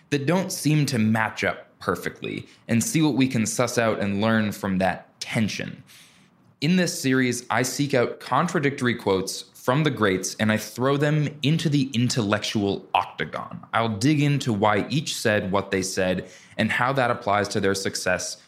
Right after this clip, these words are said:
and hopefully mine and yours.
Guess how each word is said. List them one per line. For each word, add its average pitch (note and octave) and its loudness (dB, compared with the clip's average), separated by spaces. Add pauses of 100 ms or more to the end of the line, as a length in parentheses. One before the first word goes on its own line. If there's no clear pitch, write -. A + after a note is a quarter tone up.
(140)
and A2+ 0
hopefully G2+ -2
mine F2 -6
and A2+ 0
yours. C3 0